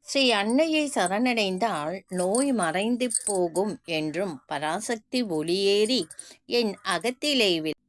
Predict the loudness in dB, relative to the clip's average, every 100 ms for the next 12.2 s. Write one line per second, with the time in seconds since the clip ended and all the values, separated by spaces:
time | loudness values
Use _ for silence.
0 | _ _ -2 2 6 6 4 4 4 2
1 | 2 -2 -2 -2 0 -2 -4 _ _ -6
2 | -4 -2 -2 -2 -4 -4 -4 -4 -2 -2
3 | -2 -4 -6 -10 -10 -8 -8 -12 -20 _
4 | _ -12 -6 -6 -6 -8 -8 -8 -10 -10
5 | -10 -10 -10 -10 -12 -16 _ _ -10 -8
6 | -10 -12 -10 -4 -4 -4 -4 -4 -4 -6
7 | -10 -10 -12 -12 -8 -8 -8 _ -6 -2
8 | -2 -2 -2 0 -2 -4 -8 -10 _ _
9 | -20 _ -6 -6 -8 -12 -12 -10 -12 -12
10 | -8 -6 -6 -4 -4 -6 -6 -8 -8 -8
11 | -10 -12 -10 -8 -8 -10 -10 -10 -10 -10
12 | -14 -16